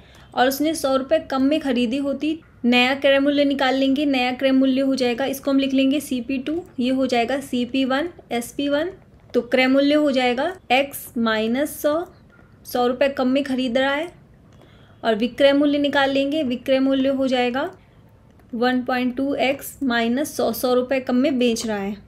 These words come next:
तब लाभ उसको हो जाएगा चौबीस प्रतिशत का, पहले हो रहा है बीस प्रतिशत का, फिर बाद में हो रहा है चार प्रतिशत का, तो कुल लाभ हो जाएगा, कुल लाभ हो जाएगा चौबीस प्रतिशत।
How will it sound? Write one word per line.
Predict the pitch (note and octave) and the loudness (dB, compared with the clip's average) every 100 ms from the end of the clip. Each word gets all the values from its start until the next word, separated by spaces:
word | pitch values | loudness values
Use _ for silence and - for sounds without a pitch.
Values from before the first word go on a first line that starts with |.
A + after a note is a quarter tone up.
| - - - - - - _ - - - _ - | -20 -20 -20 -20 -20 -20 _ -20 -20 -20 _ 0
तब | C#4+ C4 | 2 4
लाभ | C4 B3+ C#4+ | 4 2 0
उसको | D4 D#4+ D4+ | -2 2 2
हो | C4 | 4
जाएगा | B3 A#3+ D4 | 2 2 2
चौबीस | C#4+ B3 C4+ | 2 -2 -2
प्रतिशत | C#4 D4+ - D#4+ | -4 -4 -2 -2
का, | D#4 D4+ | -2 0
पहले | C4 B3+ C4+ | 0 2 4
हो | C#4+ | 6
रहा | C4+ | 4
है | C4+ | 4
बीस | A3+ C4 | 2 -2
प्रतिशत | - D#4 D4+ D#4 D#4 | -2 -4 2 0 2
का, | E4 D#4+ | 0 0
फिर | D#4+ C#4+ A#3+ | 0 0 2
बाद | A#3 A#3 | 2 2
में | C4 | 2
हो | C#4+ | 2
रहा | B3+ C4 | 2 0
है | |
चार | C4+ B3 | 0 -2
प्रतिशत | B3+ D4+ D#4 D4 D#4 | -2 -2 0 0 0
का, | D4+ | -2
तो | D#4 | -4
कुल | - C#4+ | -2 -2
लाभ | C#4 C4+ C4+ | 0 0 2
हो | C4+ | 0
जाएगा, | B3 A#3 A#3 D#4 G4 - _ _ _ - - - - - _ _ _ - _ _ _ - - - - - - - - - - | 2 0 0 -4 -6 -18 _ _ _ -20 -20 -20 -20 -20 _ _ _ -20 _ _ _ -20 -20 -20 -20 -20 -20 -20 -20 -20 -4
कुल | C#4 C#4 | -2 0
लाभ | C4+ B3+ B3 | 2 2 2
हो | C4 | 0
जाएगा | A#3+ A#3 A3+ C4+ F#4+ - - - | 2 2 2 -2 -6 -12 -20 -14
चौबीस | - C4 A#3+ C4+ | -2 0 0 -2
प्रतिशत। | C#4 B3 B3 A#3 A3 | -4 -8 -6 -4 -6